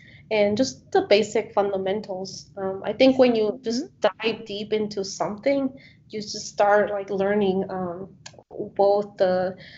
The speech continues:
Speaker 1: um, the language as well as
Speaker 2: Mm-hmm.
Speaker 1: people, how other people have done it, and how can you improve on it or add something different to it.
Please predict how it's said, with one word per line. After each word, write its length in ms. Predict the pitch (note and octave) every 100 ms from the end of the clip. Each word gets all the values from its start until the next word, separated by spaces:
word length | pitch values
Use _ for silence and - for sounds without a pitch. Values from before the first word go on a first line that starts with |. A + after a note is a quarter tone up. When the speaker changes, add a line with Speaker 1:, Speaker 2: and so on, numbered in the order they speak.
| - - _
Speaker 1:
um, 640 | G3+ F3+ F3 - A#2+ - - - - - -
the 80 |
language 680 | G3+ G3+ A#3 A3 G#3 G3+ G3
as 200 | - G3
well 300 | G3+ F#3+ A#3
as 180 | F#3+ A3
Speaker 2:
Mm-hmm. 140 | B3 - -
Speaker 1:
people, 360 | - - G#3
how 240 | - A#3+ -
other 320 | A3 D4 C#4+
people 400 | A#3 G#3+ G3+ G#3
have 240 | F#3+ F#3
done 220 | F#3+ F#3 F#3+
it, 280 | F#3 F#3
and 240 | A3 G3+ G3
how 140 | F#3
can 240 | F#3+ G#3 G3+
you 500 | G3+ G3+ G3 F#3+ - -
improve 580 | G#3+ G#3 G#3 B3 B3 -
on 180 | G3 F#3+
it 160 | F#3+
or 340 | E3 F#3 F#3+ F#3+ - - -
add 200 | G3+ G#3
something 420 | G#3 G3 G3 G3
different 460 | F#3+ G3 G3 F#3+ F#3+
to 200 | - F#3
it. 300 | F3+ -